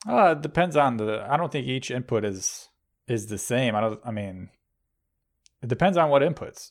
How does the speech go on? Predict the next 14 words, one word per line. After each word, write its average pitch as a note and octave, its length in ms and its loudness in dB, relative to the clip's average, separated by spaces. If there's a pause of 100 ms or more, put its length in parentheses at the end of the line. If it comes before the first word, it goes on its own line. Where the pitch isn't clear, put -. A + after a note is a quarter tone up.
I C#3 100 4
don't, D#3 140 -2 (880)
if - 140 -4
we're B3+ 120 4
talking F3 500 4
about A#2+ 800 2 (500)
quarter D#3 260 4
circles, D#3 640 2 (200)
half C3+ 280 2
circles, C#3+ 720 0 (320)
Z A2+ 240 -2
motions, B2 640 0
charge A#2+ 320 2
motions, B2 680 -2